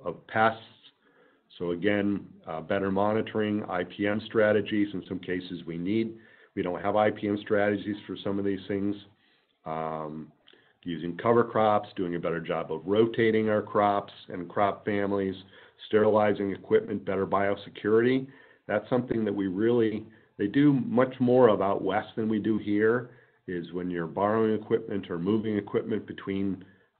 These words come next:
fields, of making sure that you're washing it and sterilizing it, um, being careful about people coming on the farm,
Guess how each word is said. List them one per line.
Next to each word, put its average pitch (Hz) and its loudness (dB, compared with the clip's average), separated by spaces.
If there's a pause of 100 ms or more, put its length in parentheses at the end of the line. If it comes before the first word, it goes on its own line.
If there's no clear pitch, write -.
(100)
fields, 113 4 (380)
of 85 -6
making 95 -6 (140)
sure 98 0
that 90 -4
you're 85 -4
washing 101 0
it 104 -2
and 82 -10
sterilizing 101 0
it, 107 -4 (580)
um, 78 -10
being 87 -6
careful 95 -2
about 90 -6
people 92 -6
coming 95 -6
on 98 -4
the 95 -4
farm, 98 -4